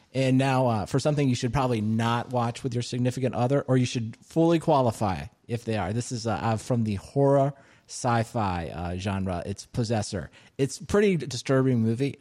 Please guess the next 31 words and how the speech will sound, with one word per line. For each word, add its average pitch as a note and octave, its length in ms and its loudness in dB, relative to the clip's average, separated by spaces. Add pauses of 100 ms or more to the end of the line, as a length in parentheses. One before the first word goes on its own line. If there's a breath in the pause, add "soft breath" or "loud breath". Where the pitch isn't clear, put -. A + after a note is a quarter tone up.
I, A2 220 -2
I - 20 0
don't C3+ 200 4
even, A#2+ 260 2
I - 100 -2
mean, A#2 200 2
it A#2 120 2
is B2+ 160 2
kind A#2 160 0
of A#2 60 2
one A2 80 2
of G#2+ 60 0
these G#2 120 -4
movies G#2+ 300 -2
that's, - 240 -12 (480 loud breath)
I'm, G#2 200 0
I'm A#2+ 100 0
wondering A#2+ 340 4
why A2+ 200 2
I - 40 0
liked G#2 280 -2
it, B2+ 100 -2
but B2 80 2
it A#2 80 2
stayed E3 400 -2
with C#3 160 4
me B2 140 2
for, G#2+ 160 -4
like, G2+ 120 -6
a F2 60 -4
week F2 420 -6